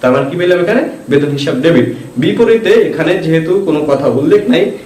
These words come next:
বা এখানে, আহ, তোমার উল্লেখ আছে যে বেতন প্রদান করা হলো, নগদের কথা উল্লেখ নাই, বাকির কথা উল্লেখ নাই, তার মানে, আহ, বকেয়ার কথা কোনো উল্লেখ নাই। তার মানে তোমরা এখানে দেবা যে বেতন হিসাব ডেবিট এবং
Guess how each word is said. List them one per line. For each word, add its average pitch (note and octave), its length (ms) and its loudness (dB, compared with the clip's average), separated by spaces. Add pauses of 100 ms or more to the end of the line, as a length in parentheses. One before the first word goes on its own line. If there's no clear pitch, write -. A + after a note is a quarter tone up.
(140)
বা B2+ 320 0
এখানে, F3+ 580 2
আহ, C3 280 2
তোমার C3+ 240 0
উল্লেখ F3 280 0
আছে G3+ 280 0
যে C#3+ 220 2
বেতন E3+ 340 2
প্রদান D#3+ 220 -2
করা C3+ 200 0
হলো, B2+ 320 0 (340)
নগদের E3+ 440 2
কথা F#3+ 120 0
উল্লেখ F#3+ 260 2
নাই, E3+ 120 0
বাকির C#3+ 340 0
কথা D3+ 140 -2
উল্লেখ A#2 300 0
নাই, G2+ 100 -8 (440)
তার C3+ 160 0
মানে, D#3 280 2
আহ, B2 320 0
বকেয়ার F3 260 2
কথা E3 220 0
কোনো B2+ 200 0
উল্লেখ A2+ 240 -2
নাই। G#2 180 -10
তার C3+ 140 -2
মানে D#3 160 0
তোমরা D#3+ 180 0
এখানে E3+ 180 -2
দেবা F#3 280 0 (280)
যে B2 200 2
বেতন D3 520 0
হিসাব E3 300 0 (320)
ডেবিট - 560 0
এবং A#2+ 340 0